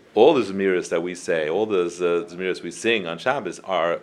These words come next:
is an expression of that, that we're praising Hashem on Shabbos in a way that HaKadosh Baruch Hu can't. So he goes on to say, Rabbi Avram Gurewitz, beautifully, he says that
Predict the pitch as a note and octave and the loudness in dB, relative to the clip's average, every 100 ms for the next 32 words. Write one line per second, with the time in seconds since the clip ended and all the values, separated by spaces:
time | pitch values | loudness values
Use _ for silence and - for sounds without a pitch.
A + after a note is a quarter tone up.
0 | - F2 F2 F2 - G2+ F#2 G#2 A2 D3+ | -8 -10 -8 -10 -4 -2 -2 -2 0 2
1 | F#2 E2 F#2 G2+ G2+ F#2+ F2+ F2 E2+ G#2 | 0 -2 -2 -4 0 -2 0 -4 -4 -4
2 | F2+ D#2+ F2 E2+ D#2+ E2+ E2 F2+ E2+ D#2+ | -4 -4 -2 -2 -2 -8 -6 -4 -4 -6
3 | D#2 D#2 D2+ D2+ D2 A#2+ F2+ F2 B2+ B2+ | -6 -8 -6 -8 -2 -2 -2 -2 0 0
4 | A2 G#2+ F#2 - G#2+ E2+ E2 D2+ D#2 D2 | 2 0 -2 0 2 2 -4 -6 -6 -6
5 | D2+ - A#2+ G#2+ D#2 D2+ - - - - | -8 -6 -6 -6 -8 -12 -12 -20 -20 -20
6 | - - - - - A2 - B2+ B2 F2 | -20 -20 -20 -12 -4 -4 4 4 4 0
7 | E2+ F2 E2 - | -2 -2 -2 -4